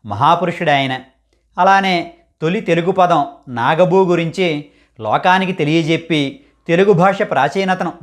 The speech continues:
చాటి చెప్పినటువంటి పరిశోధకుడాయన. వందల ఏళ్లుగా జానపదులు పాడుకునే కోణలమ్మ పదాలు వంటి ఎన్నో బాలల గేయాలను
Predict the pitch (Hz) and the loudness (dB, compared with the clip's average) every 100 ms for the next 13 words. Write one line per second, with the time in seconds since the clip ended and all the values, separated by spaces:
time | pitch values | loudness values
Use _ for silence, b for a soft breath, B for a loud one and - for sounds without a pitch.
0 | - 131 175 196 196 208 196 190 185 185 | -6 -2 -2 -2 -2 -2 -2 0 -2 -2
1 | - 131 139 190 180 175 147 147 139 139 | -4 -4 2 4 4 4 2 2 -2 -8
2 | _ _ _ _ _ 104 101 147 185 185 | _ _ _ _ _ -10 -4 0 2 4
3 | 175 170 160 147 131 - b b 175 196 | 2 2 2 2 0 -6 b b -4 2
4 | 208 220 220 214 214 208 202 196 190 190 | 2 2 0 0 2 4 2 0 -4 -6
5 | - - 135 160 180 185 185 180 170 175 | -8 -14 -6 -2 0 2 2 2 4 4
6 | 175 170 165 160 - 170 175 170 160 175 | 4 0 -4 -10 -12 -12 -8 -6 -2 -2
7 | 185 131 147 180 180 175 175 170 170 160 | 0 0 2 4 2 2 4 4 4 0